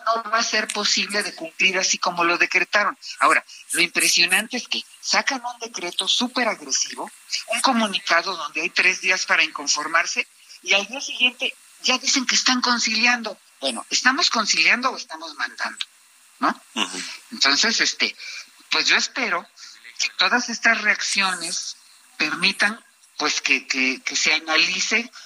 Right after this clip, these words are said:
Speaker 1: con más determinación y con más paciencia ahí en infraestructura, y también los militares que son, que son seguramente los que están generando estas iniciativas, así como otras, como la de la aero-, la aerolínea militar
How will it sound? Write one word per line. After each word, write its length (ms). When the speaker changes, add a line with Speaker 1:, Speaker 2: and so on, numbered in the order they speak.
Speaker 1:
con 260
más 240
determinación 1000
y 80
con 200
más 200
paciencia 680
ahí 240
en 120
infraestructura, 960
y 120
también 400
los 180
militares 480
que 120
son, 240
que 120
son 340
seguramente 840
los 140
que 80
están 260
generando 640
estas 420
iniciativas, 880
así 240
como 420
otras, 440
como 260
la 160
de 140
la 140
aero-, 220
la 200
aerolínea 460
militar 440